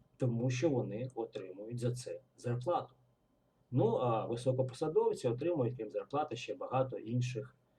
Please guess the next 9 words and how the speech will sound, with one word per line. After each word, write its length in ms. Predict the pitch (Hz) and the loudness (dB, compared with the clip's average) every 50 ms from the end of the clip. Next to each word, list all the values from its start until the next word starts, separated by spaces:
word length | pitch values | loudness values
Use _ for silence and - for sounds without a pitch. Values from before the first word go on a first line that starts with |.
| _ _ _ _ - | _ _ _ _ 0
непрямих 720 | 117 127 131 123 123 123 120 113 117 127 143 139 123 - - | 4 6 6 6 6 4 4 4 4 4 2 2 2 -2 -6
і 60 | 113 | -10
прямих 480 | 113 - 110 101 101 104 110 110 - - | -8 -6 -8 -8 -6 -6 -6 -8 -8 -8
бонусів, 500 | - 95 87 82 85 82 - - 85 - _ - | -10 -12 -12 -12 -14 -18 -18 -20 -20 -20 _ -16
дуже 220 | 110 - 120 110 | -12 -10 -10 -10
приємних. 360 | - - 101 98 95 87 - - _ _ _ _ _ _ _ _ _ _ _ _ _ _ _ _ _ _ _ _ _ _ _ _ _ _ _ _ _ _ _ _ _ - - - _ _ _ _ _ _ _ _ _ _ _ _ | -10 -10 -10 -10 -10 -12 -14 -16 _ _ _ _ _ _ _ _ _ _ _ _ _ _ _ _ _ _ _ _ _ _ _ _ _ _ _ _ _ _ _ _ _ -20 -20 -20 _ _ _ _ _ _ _ _ _ _ _ _
На 120 | 123 139 | 0 2
жаль, 200 | 127 - 214 185 | 4 4 4 2
так. 280 | - - 139 123 123 - | 2 0 0 -2 -2 -4